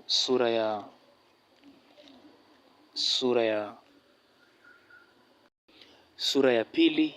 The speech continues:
mstari wa kumi na mbili. Hili ni kanisa Yesu Kristo anaongea nalo. Anamtuma, anamtuma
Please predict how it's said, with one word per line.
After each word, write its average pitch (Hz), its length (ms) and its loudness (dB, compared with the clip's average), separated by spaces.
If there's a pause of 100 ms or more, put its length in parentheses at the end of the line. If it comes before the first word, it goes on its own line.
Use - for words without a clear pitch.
(320)
mstari 123 340 0
wa 110 200 0 (520)
kumi 147 280 2
na 120 120 4
mbili. 117 440 0 (680)
Hili 151 180 0
ni 147 100 0
kanisa 135 480 -2
Yesu 127 240 0
Kristo 135 260 -2
anaongea 117 320 -2
nalo. 123 320 -8 (920)
Anamtuma, 120 800 -2 (1040)
anamtuma 120 840 -2